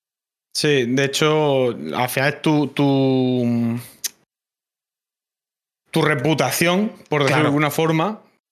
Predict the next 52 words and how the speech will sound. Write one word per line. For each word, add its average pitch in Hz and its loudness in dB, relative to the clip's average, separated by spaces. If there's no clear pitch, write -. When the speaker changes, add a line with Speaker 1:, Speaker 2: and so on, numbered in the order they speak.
Speaker 1:
deberías 139 0
de, 151 0
de 151 -2
mantenerla 151 0
lo 165 0
más 143 0
intacta 147 -2
posible. 147 -2
Al 123 -4
final, 220 0
si 175 0
eres 202 2
un 147 0
grande, 165 0
eh, 107 -4
te 127 -6
puedes 143 -2
permitir 151 0
el 131 0
lujo 139 0
de, 117 0
de, 113 -4
de 113 -2
decir, 110 -4
"Escucha, 143 -6
esto 202 -4
es - 0
una 143 -4
puta 139 -2
mierda", 147 0
y, 110 0
y 120 0
ya 113 0
está, 113 -2
¿no? 143 -4
Pero 135 2
yo 135 0
creo 170 2
que, 170 2
se, 143 -4
que 156 0
es 151 -4
mejor, 151 -2
en 143 -2
un 156 0
momento 160 0
no, 135 -2
declinar 139 0
una, 143 0
una 131 0
oferta 135 -2
de 131 0